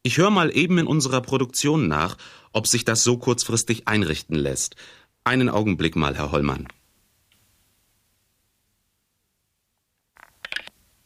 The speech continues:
So, da bin ich wieder. Also, wenn Sie uns drei Wochen Zeit geben, dann lässt sich da schon was machen. Aber wir müssen dann die Spezifikationen und die genauen Mengen sofort haben.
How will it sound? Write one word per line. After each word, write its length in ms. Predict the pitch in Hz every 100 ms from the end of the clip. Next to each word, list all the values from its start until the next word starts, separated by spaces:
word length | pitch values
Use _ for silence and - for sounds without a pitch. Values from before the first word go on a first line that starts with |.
| _ -
So, 540 | - 247 233 113 76
da 120 | - 160
bin 120 | 233
ich 160 | 202
wieder. 320 | 101 82 73 69 - - - _ _ -
Also, 400 | 117 - 78 71
wenn 160 | 135
Sie 100 | 131
uns 220 | 117 131
drei 340 | - 123 196 196
Wochen 260 | 180 180
Zeit 380 | 170 165 123 -
geben, 420 | 82 78 69 67 -
dann 180 | 80 82
lässt 260 | 82 -
sich 120 | 135 -
da 140 | 160
schon 180 | 165 156
was 160 | 160
machen. 480 | 180 190 - 73 - - - _ _ _ -
Aber 260 | 117 135
wir 120 | 139
müssen 300 | 143 143 165
dann 200 | 143 143
die 100 | 131
Spezifikationen 1200 | 117 - 113 - 104 - 87 - 87 107 156 190 196 - - _ _
und 280 | 165 196 -
die 80 | 170
genauen 360 | 175 160 175
Mengen 340 | 160 87 71 69
sofort 420 | 113 131 143 -
haben. 420 | 110 76 - -